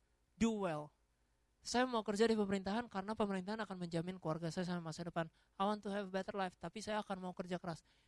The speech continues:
Maybe they start off with something good. And it's true. Tapi waktu di dalam,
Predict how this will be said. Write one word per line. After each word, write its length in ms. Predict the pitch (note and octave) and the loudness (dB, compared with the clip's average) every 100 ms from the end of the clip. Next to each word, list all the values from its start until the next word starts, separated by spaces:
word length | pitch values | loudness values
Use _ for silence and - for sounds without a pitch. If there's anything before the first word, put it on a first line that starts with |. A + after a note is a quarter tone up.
| _ | _
Maybe 320 | C4+ D4 C#4+ | 2 4 4
they 160 | G#3+ G#3 | 6 4
start 400 | - - A#3 A#3 F3+ | 2 0 0 0 -6
off 160 | F#3 - _ _ _ _ _ G#3+ | -8 -10 _ _ _ _ _ -2
with 80 | |
something 320 | - A3 G#3+ F#3 | 0 -2 -2 -4
good. 160 | F3+ - _ _ _ _ _ _ _ _ _ _ _ | -6 -6 _ _ _ _ _ _ _ _ _ _ _
And 80 | G#3 | -4
it's 80 | G3 | -4
true. 200 | - F3 _ _ _ _ _ _ _ _ _ _ _ | -6 -18 _ _ _ _ _ _ _ _ _ _ _
Tapi 240 | G3+ C4+ | -2 2
waktu 480 | B3 A3 - B3 A#3 | 2 2 0 -8 -4
di 20 | |
dalam, 440 | G3 A3+ A3 F3+ | 0 2 0 -2